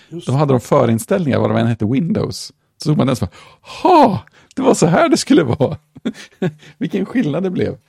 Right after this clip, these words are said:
Speaker 2: Så jag har troligen kvar de inställningarna nedärvda i fem generationer fortfarande. Det kanske hjälper också.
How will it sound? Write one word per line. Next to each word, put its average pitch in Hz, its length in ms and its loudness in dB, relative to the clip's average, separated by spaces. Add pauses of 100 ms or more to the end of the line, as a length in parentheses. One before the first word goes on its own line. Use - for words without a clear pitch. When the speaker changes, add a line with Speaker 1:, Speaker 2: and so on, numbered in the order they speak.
(420)
Speaker 2:
Så - 180 -4 (120)
jag 143 180 2
har 170 120 2
troligen 160 440 -2
kvar 156 320 -2
de 107 220 -4
inställningarna 120 560 -4
nedärvda 107 480 -2
i - 20 -6
fem 104 200 -6
generationer 101 500 -6
fortfarande. - 520 -10 (540)
Det 120 100 -10
kanske 123 240 -8
hjälper 110 280 -6
också. - 280 -12